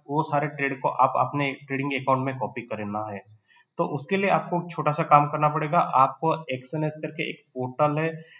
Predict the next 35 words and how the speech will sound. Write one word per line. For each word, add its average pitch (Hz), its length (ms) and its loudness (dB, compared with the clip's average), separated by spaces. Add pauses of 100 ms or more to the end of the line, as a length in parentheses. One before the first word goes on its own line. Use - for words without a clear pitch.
(260)
जो 143 140 2
कि 151 220 -2
एक, - 180 -6 (600)
अ, 131 80 -6
service 135 380 -2
provider 147 460 4
है 160 240 0 (400)
और 147 200 8
वो 165 80 2
trading 147 360 0
portal 156 340 0
है, 175 60 0
उसमें 165 340 -2
से 165 140 0
आपको 135 280 2
एक 135 160 -4
account 139 400 -2
create 156 260 -4
करना 160 260 0
है 185 220 0 (340)
और 165 120 6
उसमें 170 360 0
से 214 220 -2
जो 165 220 -2
भी 196 120 0
मैं 185 260 4
copy 170 320 0
trading 160 420 -2
करता 160 240 2
हूँ 180 120 2
उसको - 240 0
आपको 147 340 4
copy - 240 4
करना 110 220 0
पड़ेगा। 101 340 -4